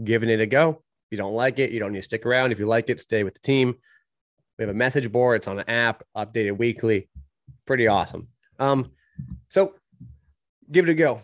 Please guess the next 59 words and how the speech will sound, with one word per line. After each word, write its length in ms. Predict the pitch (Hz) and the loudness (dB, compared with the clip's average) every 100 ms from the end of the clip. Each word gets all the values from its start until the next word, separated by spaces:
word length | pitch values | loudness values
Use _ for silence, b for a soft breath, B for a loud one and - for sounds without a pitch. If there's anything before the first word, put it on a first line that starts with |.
| 123 | -14
if 140 | 127 | -8
you 80 | 123 | -4
like 260 | 117 110 | -2 -2
it. 120 | 113 - _ _ | -6 -10 _ _
If 160 | - 120 | -6 -2
not, 220 | 110 104 | -2 -2
that's 180 | 107 - | -6 -8
cool. 300 | 95 - - _ _ | -10 -12 -14 _ _
I 60 | 110 | -4
appreciate 580 | 110 113 110 101 104 110 | -2 0 0 0 -2 0
you 100 | 104 | 0
guys 160 | 98 | 0
giving 260 | 117 98 98 | 0 0 0
it 60 | |
a 40 | 98 | -2
try. 360 | - 92 - - _ - | -2 -4 -4 -14 _ -8
I'm 100 | 101 | -2
not 140 | 101 | -2
here 140 | 98 117 | 0 0
to 80 | 104 | 0
tell 240 | - 110 | 2 2
you 80 | 110 | 2
this 180 | 107 117 | 0 -2
is 60 | |
the 60 | 107 | 0
best 260 | 127 127 | 2 0
program 440 | - 147 143 151 139 | 4 4 6 6 6
for 120 | 147 | 6
everyone. 500 | 156 147 143 139 135 - _ _ _ _ _ _ _ | 6 6 6 4 0 -8 _ _ _ _ _ _ _
It's 80 | |
probably 360 | - 123 135 147 | -4 0 2 4
not, 340 | 143 135 131 - _ _ - | 4 2 0 -8 _ _ -18
but 160 | 113 | -10
some 160 | 127 123 | -8 -4
people 180 | 127 123 | -2 0
really 180 | 123 | 2
like 280 | 117 113 110 | 2 0 0
it 60 | 110 | -2
and 120 | 101 | -4
some 140 | 101 | -10
people 200 | 95 104 | -10 -8
might 200 | 101 101 | -4 -2
not. 260 | 107 117 95 | 0 0 0
And 80 | 90 | -2
you 100 | 113 | -2
might 160 | 110 | -2
be 100 | 107 | 0
one 100 | 104 | -2
of 40 | 104 | -2
those 100 | 92 | -4
people 260 | 110 110 | -6 -4
who 80 | 104 | -4
really 240 | 92 87 87 | -4 -6 -4
like 280 | 87 95 | -4 -4
it. 100 | - - _ _ _ | -8 -14 _ _ _
And 220 | 113 127 | 2 4
you'll 100 | 123 | 4
never 200 | 151 170 | 4 4
know 300 | 190 190 104 | 4 2 0